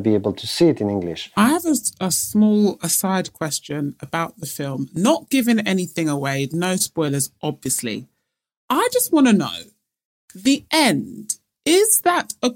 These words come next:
Speaker 2: concrete ending
Speaker 1: <laughs>
Speaker 2: or is it so purposely ambiguous? That's all I wanna know.
Speaker 1: I, I want to believe it's real,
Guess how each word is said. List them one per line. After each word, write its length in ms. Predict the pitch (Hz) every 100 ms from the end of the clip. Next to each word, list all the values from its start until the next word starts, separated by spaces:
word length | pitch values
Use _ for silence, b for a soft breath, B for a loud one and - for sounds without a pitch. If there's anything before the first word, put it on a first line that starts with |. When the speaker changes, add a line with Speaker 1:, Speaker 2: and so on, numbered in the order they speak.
| -
Speaker 2:
concrete 960 | - 330 349 349 349 - 285 226 - -
ending 920 | 151 143 143 139 135 135 143 196 240 -
Speaker 1:
<laughs> 120 | -
Speaker 2:
or 680 | 170 170 240 254 175 127 233 247
is 200 | 214 233
it 240 | 226 214 -
so 220 | - 214
purposely 800 | 214 - 247 247 214 214 208 196
ambiguous? 1120 | 196 202 190 196 190 147 151 131 107 78 - - _ -
That's 200 | 302 294
all 160 | 240
I 60 | 202
wanna 240 | 180 156
know. 180 | 120 - 147 _ _ _ _ _ _ - - _ _ -
Speaker 1:
I, 640 | 151 175 185 185 180 180 180 _ _ _ _ _ _ -
I 100 | 139
want 280 | 151 180 160
to 80 | 143
believe 420 | 123 127 127 123
it's 260 | 117 - -
real, 380 | 92 90 127